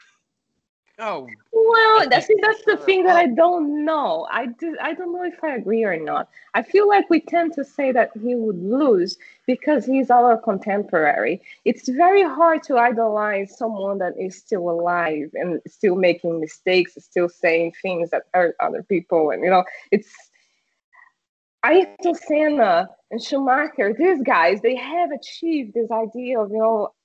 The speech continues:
Speaker 2: "I'm, I'm an idol. I am so beyond everyone else," that, uh, feels like they don't have any competition, you know. But I feel like Hamilton, we'll get to that point, uh, you know, once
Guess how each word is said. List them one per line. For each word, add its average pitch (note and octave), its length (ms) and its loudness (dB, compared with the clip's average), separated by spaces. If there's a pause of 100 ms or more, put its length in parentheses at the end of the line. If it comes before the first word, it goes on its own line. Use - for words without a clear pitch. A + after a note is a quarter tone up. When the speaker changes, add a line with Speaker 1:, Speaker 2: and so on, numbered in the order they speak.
(420)
Speaker 2:
"I'm, G#3+ 240 -2
I'm A3 120 0
an G#3 140 -2
idol. F#3+ 680 0
I F#3+ 140 2
am G3 300 0
so A#3 400 2
beyond G3 640 0
everyone F#3+ 520 -2
else," F#3+ 500 2 (480)
that, G#3 400 2
uh, F#3+ 380 4 (640)
feels F#4+ 320 4
like A3 240 -2
they F#3+ 100 -6
don't F#3+ 220 -8
have E3+ 240 -6
any E3+ 220 -8
competition, - 1000 -14
you E3 140 -6
know. D#3 240 -4 (460)
But G#3 440 2
I G#3+ 140 4
feel G4 220 2
like F#4+ 160 4 (340)
Hamilton, E4+ 540 -6
we'll D4+ 180 -6
get E4 260 -8
to C4+ 80 -12
that G3 200 -4 (100)
point, E3+ 280 -14 (200)
uh, E2+ 60 -6 (280)
you F#3+ 140 -6
know, F3 200 -4
once G3+ 440 -4